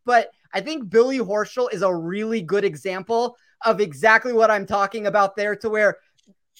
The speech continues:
look, I've heard that and say that he might not play this tournament. He might go home. Throw that aside. If he plays this tournament, it's the Kevin Na mold that I'm trying to find. Now, I'm not gonna pick him, and I'm not going to take the next player that I'll also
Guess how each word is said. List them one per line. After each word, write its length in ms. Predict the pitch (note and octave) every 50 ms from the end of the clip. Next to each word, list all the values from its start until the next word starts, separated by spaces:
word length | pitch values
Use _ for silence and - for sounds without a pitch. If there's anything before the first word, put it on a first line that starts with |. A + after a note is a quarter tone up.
| _ _ -
look, 240 | G#3 F#3 C#3 - - _
I've 200 | F#3+ G#3 G#3 E3+
heard 220 | F#3 A3 A3+ F#3+
that 120 | A3+ A#3 A3
and 220 | G#3 G3+ G3 F3+
say 260 | - - - A3 G#3+
that 160 | G#3 G#3 F#3+ E3+
he 60 | F#3+
might 160 | G3 G3+ G3
not 160 | F#3 G3 F#3+
play 140 | E3+ G#3 G3+
this 100 | F3+ -
tournament. 300 | - B3 A#3 A#3 A3+ G#3+
He 40 | G3+
might 200 | G3 G3 F#3+ E3
go 160 | G#3 G3+ G3
home. 320 | G3 A3+ A3 G#3+ G#3 F#3 - _ _ _ _ _ _ _ _ _ _ _
Throw 220 | _ D4 D4 D4+ D#4
that 200 | D4+ D4 C#4 C4
aside. 520 | A#3+ A3 - - A#3 G3+ F3+ D3 B2 A#2+ _ _ _ _ _ _ _
If 160 | C4 A#3 -
he 160 | A#3+ D4+ E4+
plays 380 | E4+ - F#4+ E4 F4+ E4+ B3 D#4+
this 140 | D#4+ C4+
tournament, 340 | - D4 D4 D4 C#4 C#4 B3
it's 80 | A3+ -
the 100 | - B3+
Kevin 460 | C4 - B3 C4+ C#4 D4 C#4 B3 A3+
Na 300 | A3 A#3 A#3+ B3 B3 - -
mold 520 | A#3 G3 G3+ A3 A#3 A#3 A3+ G3+ E3 E3
that 120 | F#3+ G#3 G#3
I'm 100 | G3+ F#3+
trying 160 | A3 A#3 A3
to 40 | G3+
find. 160 | - A#3+ G3
Now, 140 | G3 G3+ G3 F#3
I'm 140 | G3+ G3 G#3
not 220 | A#3 B3+ C#4+ C#4
gonna 160 | F4+ F#4 F#4
pick 200 | F#4 - D#4 -
him, 360 | - B3 B3 B3 C4 C4+ - _ _ _ _ _ _ -
and 100 | A#3 A#3+
I'm 160 | A#3 A3 G#3+
not 280 | G#3+ A#3 B3+ A#3+ - -
going 280 | C4 C#4+ D4+ D#4 D4
to 100 | - D4+
take 380 | A3 _ - C4+ B3+ B3+ - _
the 80 | A#3+
next 240 | A#3 B3 C4 B3+ -
player 260 | _ B3+ B3 A#3 A3
that 160 | F#3+ A3 G#3+ G#3
I'll 180 | G3+ G3 G3+ -
also 420 | A#3+ A3+ A#3 A3+ - C4+ A3 F3+